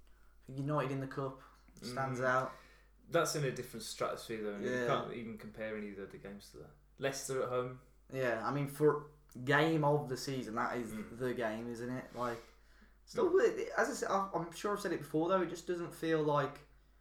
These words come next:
Speaker 1: that's not spoke about as much as you'd expect, is it?
Speaker 2: Because it wasn't a big team, was
Speaker 1: Yeah.
Speaker 2: it? Because, because of all the wins against big teams, that sort of gets.
Speaker 1: Well, it was, was it an early kickoff as well?
Speaker 2: Yeah, it was twelve
Speaker 1: Yeah,
Speaker 2: o'clock.
Speaker 1: yeah.
Speaker 2: That's when Jamie Carragher offered to flatten me.
Speaker 1: Yeah.
Speaker 2: Did you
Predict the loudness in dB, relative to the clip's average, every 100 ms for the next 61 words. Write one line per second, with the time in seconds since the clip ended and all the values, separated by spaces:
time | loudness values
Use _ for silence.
0 | _ -20 -4 -4 -4 -6 -6 0 2 2
1 | 4 4 6 4 0 -4 -4 -6 -6 -8
2 | -8 -4 -4 -4 -2 -2 -4 -8 -4 -4
3 | -2 -2 2 2 2 2 -2 -2 -4 0
4 | 2 2 2 0 -6 -12 -16 -14 -8 -4
5 | -4 -2 0 2 4 4 6 4 2 0
6 | -2 -2 -4 -4 -10 -10 -6 -6 -6 -8
7 | -8 -4 0 4 10 10 10 -2 -4 -8
8 | -4 -4 -4 -6 -6 -8 -6 -6 -6 -8
9 | -16 -4 -2 -2 -2 -4 -4 -6 -4 0
10 | 2 2 -2 0 2 4 4 2 2 0
11 | -2 0 2 2 2 0 -4 -14 -14 -4
12 | -2 -2 2 4 4 4 0 -2